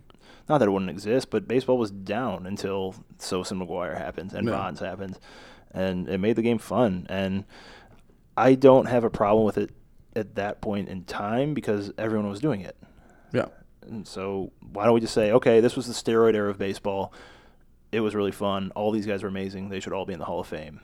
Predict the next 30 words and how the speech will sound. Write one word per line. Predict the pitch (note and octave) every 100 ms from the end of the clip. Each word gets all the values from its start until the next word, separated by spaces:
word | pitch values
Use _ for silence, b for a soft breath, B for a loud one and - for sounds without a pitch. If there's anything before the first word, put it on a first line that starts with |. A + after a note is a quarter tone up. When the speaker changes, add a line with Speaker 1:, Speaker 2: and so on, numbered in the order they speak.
| -
Speaker 1:
Even | A2+ A#2+
if | A#2+
you |
wanna | B2+ B2
put | D3
'em | C3+
in | B2
a | A#2 A2 -
special | - - C3+ C3+ A#2+
steroid | - C3 C3+ B2+ A#2+
era | A#2 A#2+ A2+
section, | - A#2 - F#2+ G2 -
fine. | - - A#2+ F#2 G#2 A2+ A#2+
But | A2
Speaker 2:
<laughs> | C#3
Yeah. | - B B B B
Speaker 1:
I | -
Speaker 2:
Well, | F3+ F#3+ C#3+ -
Speaker 1:
don't, | G#2+
I |
Speaker 2:
and, | A3+ G#3 G#3+
and | A3 F#3 E3+
Bonds | G3 F#3 G3 F3+
and | F3
Sosa | D#3+ E3+ D3+
and | D#3
McGwire | C#3 C#3+ C3+
are |
examples | B2 B2+ C#3 C3 A#2+
of | A#2+ A2